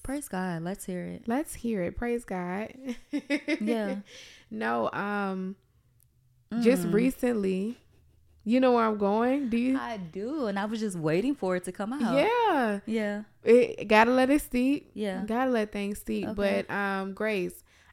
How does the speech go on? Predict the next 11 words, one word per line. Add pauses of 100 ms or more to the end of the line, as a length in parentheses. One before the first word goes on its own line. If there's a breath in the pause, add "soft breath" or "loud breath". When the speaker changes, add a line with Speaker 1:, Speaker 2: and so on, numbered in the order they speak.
Speaker 2:
I
would
say
my
most
recent
example
with
giving
grace
is